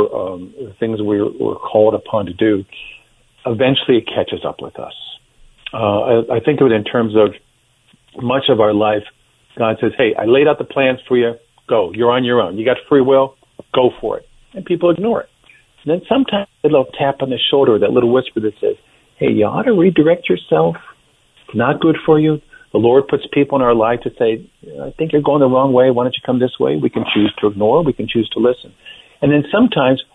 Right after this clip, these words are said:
we get that smack of a two-by-four upside the head that says, "I told you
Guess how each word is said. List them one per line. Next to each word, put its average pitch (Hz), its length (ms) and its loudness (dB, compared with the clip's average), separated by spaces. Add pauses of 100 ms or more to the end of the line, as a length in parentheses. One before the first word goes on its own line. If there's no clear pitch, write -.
(120)
we 156 60 4 (140)
get 175 120 2
that 139 180 4 (220)
smack 139 340 -4
of 95 120 -8
a - 20 -20 (120)
two-by-four 113 560 0 (140)
upside 131 400 0
the - 80 -2
head 156 320 0
that - 160 -10
says, 110 120 -2 (100)
"I - 20 2 (160)
told 170 240 4
you 151 60 4